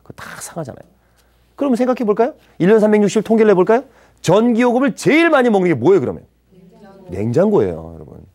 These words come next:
Speaker 1: 맨날 꽂혀 있으니까 몰라서 그런 거죠? 냉장고예요. 근데 이 냉장고는 놈이요. 문을 열면 그 안에 냉기가 확 밑으로 깔려요.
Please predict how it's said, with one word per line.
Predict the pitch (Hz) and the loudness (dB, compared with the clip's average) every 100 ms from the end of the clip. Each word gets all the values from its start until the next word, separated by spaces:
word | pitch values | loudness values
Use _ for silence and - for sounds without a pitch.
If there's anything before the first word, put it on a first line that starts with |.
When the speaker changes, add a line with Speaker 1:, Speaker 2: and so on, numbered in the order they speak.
| _ _ _ _ _ | _ _ _ _ _
Speaker 1:
맨날 | - 120 175 | -8 0 0
꽂혀 | 175 180 170 | 2 0 -2
있으니까 | 143 139 135 | -4 -4 -2
몰라서 | 104 113 104 | -2 -2 -2
그런 | 95 90 | -6 -8
거죠? | 139 104 | -8 -8
냉장고예요. | 87 98 147 170 87 - _ _ _ _ _ _ _ _ _ _ _ _ _ _ - | -8 -8 -8 -8 -10 -16 _ _ _ _ _ _ _ _ _ _ _ _ _ _ -6
근데 | 196 | -4
이 | 139 | -2
냉장고는 | 110 131 190 208 135 | -2 -4 -2 -4 -4
놈이요. | 90 90 107 90 _ _ _ _ _ _ _ _ _ - - | -8 -10 -12 -18 _ _ _ _ _ _ _ _ _ -18 -4
문을 | 123 202 240 | 0 2 4
열면 | 127 117 110 80 _ _ _ _ _ _ _ | 2 0 -2 -6 _ _ _ _ _ _ _
그 | - 123 | -6 -2
안에 | 131 117 87 _ - | -2 -4 -8 _ -8
냉기가 | 127 131 135 | -6 -6 -8
확 | - - - - - - | -12 -14 -16 -18 -18 -12
밑으로 | 113 123 107 | -10 -10 -12
깔려요. | - 110 | -12 -12